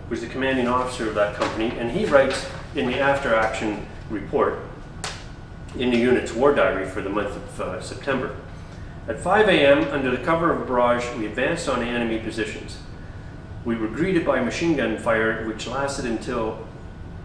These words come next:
entering the front line of the D Q line. Just before entering the line, we were joined by the tanks,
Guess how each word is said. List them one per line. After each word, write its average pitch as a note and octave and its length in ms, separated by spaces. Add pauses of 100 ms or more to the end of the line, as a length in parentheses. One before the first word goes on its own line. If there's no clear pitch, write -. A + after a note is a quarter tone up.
(220)
entering B2+ 380
the G#2+ 80
front A#2+ 340
line A2 320
of G#2 220
the F#2 80
D G#2 160
Q G#2+ 240
line. - 260 (580)
Just F#3 220
before D#3 340
entering D#3 320
the G#2 60
line, G2 340
we A#2+ 100
were A2+ 100
joined C#3 340
by A#2 160
the G#2+ 80
tanks, - 460